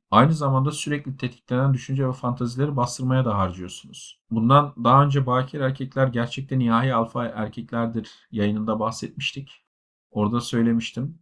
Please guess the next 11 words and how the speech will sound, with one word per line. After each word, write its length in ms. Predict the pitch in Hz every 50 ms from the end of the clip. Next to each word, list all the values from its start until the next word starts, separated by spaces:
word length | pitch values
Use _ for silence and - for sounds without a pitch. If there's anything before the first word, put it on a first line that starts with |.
| _
Gerçekten 600 | - - - 127 135 - 147 139 - - 135 127
ilginç 320 | 127 127 131 139 139 - 143
olan 240 | 131 131 127 127 120
bir 80 | 117
başka 320 | 123 120 131 - - 139 135
zihin 240 | 131 123 127 127
özelliği 540 | 120 120 117 117 123 117 117 117 127 139 143
de 240 | 131 123 156 190 _ _
cinsel 360 | 127 107 107 113 - 151 143
aktivitenin 640 | 135 123 - - 117 113 110 - 117 117 120 117 110
bastırılmasının, 880 | 113 110 - - - 117 113 107 107 107 - - 113 117 139 - -